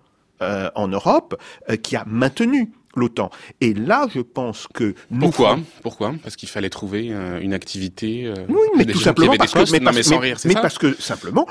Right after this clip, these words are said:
Speaker 1: l'otan leur assure le contrôle de fait, euh, de nombreux pays européens, voire même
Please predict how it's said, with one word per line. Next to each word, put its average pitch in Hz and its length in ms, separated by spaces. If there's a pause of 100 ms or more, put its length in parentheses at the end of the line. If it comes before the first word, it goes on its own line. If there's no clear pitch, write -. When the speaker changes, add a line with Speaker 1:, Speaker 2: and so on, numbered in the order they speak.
(100)
Speaker 1:
l'otan 120 460
leur 143 420
assure 240 520
le 165 340
contrôle 123 760
de 110 240
fait, - 480 (540)
euh, 107 80
de 113 160
nombreux 117 580
pays 104 280
européens, 123 420 (160)
voire 123 340
même 98 260